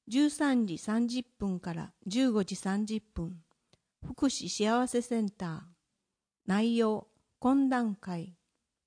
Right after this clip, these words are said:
伝言板に関する問い合わせは、播磨町社会福祉協議会。電話、零七九四三五の一七一二。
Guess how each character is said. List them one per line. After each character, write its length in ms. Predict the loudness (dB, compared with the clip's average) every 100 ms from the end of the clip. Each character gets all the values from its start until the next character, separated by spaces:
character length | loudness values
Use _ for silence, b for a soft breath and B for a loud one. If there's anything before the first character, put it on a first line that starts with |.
| _ _ _ _ _ _ _ _ _ _ 0
伝 260 | 4 4
言 220 | 4 4 4
板 200 | 4 4
に 180 | 2
関 240 | 2 0 0
す 120 | 0
る 120 | -2
問 260 | 0 2 2
い 20 |
合 120 | 2
わ 80 | 0
せ 160 | -2 -4
は、 200 | -4 -6 _ _ _ _
播 180 | 0 4
磨 200 | 4 2
町 320 | 2 0 0
社 180 | -2 -6
会 280 | 0 2 2
福 240 | -2 -2
祉 180 | -2 -2
協 240 | 2 2 2
議 160 | 0
会。 380 | -4 -6 -6 -10 _ _ _ _
電 360 | -2 0 2 0
話、 200 | -2 -4 -10 _ _ _ -2
零 260 | 2 4
七 320 | 4 4 2
九 380 | 0 -2 -2 -2 -8 _
四 260 | 2 4 2
三 360 | 0 0 0 0
五 120 | -2
の 220 | -2 -6 _ -8
一 260 | -6 -2
七 340 | 0 0 0 -2
一 280 | -6 -6 -4
二。 360 | -2 -4 -6